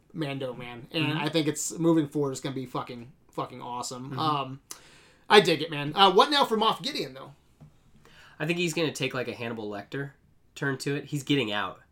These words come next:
Speaker 1: He's
Speaker 2: Thrawn,
Speaker 1: got an ace up his sleeve.
Speaker 2: Thrawn's gonna get him out.
Speaker 1: Yeah.
Speaker 2: Yeah,
Speaker 1: That
Speaker 2: definitely.
Speaker 1: ace is Thrawn.
Speaker 2: Yeah, exactly. But it's gonna be like Hannibal Lecter, where he's gonna be behind glass and manipulating everybody. Like, a very kind of Heath Ledger Joker, where, uh,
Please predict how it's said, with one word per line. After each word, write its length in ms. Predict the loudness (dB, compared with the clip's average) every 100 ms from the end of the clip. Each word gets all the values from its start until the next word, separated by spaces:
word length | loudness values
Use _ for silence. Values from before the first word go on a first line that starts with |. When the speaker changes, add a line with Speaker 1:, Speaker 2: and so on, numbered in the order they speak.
| _ _ _
Speaker 1:
He's 160 | 0 6
Speaker 2:
Thrawn, 160 | 8
Speaker 1:
got 60 | 8
an 40 | 6
ace 100 | 4
up 100 | 0
his 140 | -2
sleeve. 180 | -4 2
Speaker 2:
Thrawn's 300 | 6 6 4
gonna 140 | -2 -4
get 120 | -6
him 100 | -6
out. 220 | -6 -2
Speaker 1:
Yeah. 200 | -4 -4 -12 -2
Speaker 2:
Yeah, 160 | -2
Speaker 1:
That 100 | 2
Speaker 2:
definitely. 260 | 2 8 10
Speaker 1:
ace 180 | 10 6
is 140 | 0
Thrawn. 440 | 2 2 2 -6 4
Speaker 2:
Yeah, 240 | 6 6
exactly. 420 | 4 2 0 0
But 120 | 0 0
it's 140 | 2
gonna 100 | 4
be 80 | 4
like 140 | 2
Hannibal 300 | -2 -6 -6
Lecter, 380 | -6 -8 -8 -8
where 120 | -6
he's 180 | -6 -6
gonna 120 | -6
be 80 | -6
behind 320 | -6 -6 -8
glass 440 | -8 -6 -6 -8 -10
and 160 | -8
manipulating 600 | -4 -6 -4 -6 -6 -8 -8
everybody. 680 | -8 -8 -8 -6 -8 -10 -20 -20 _ _ -10
Like, 220 | -10 -8
a 80 | -2
very 220 | -2 -2
kind 220 | -4 -6
of 80 | -6
Heath 260 | -8 -8
Ledger 240 | -8 -6 -8
Joker, 520 | -6 -8 -6 -10 -10 _ _ _ _ _
where, 460 | -6 -2 -2 -2 -4
uh, 200 | -6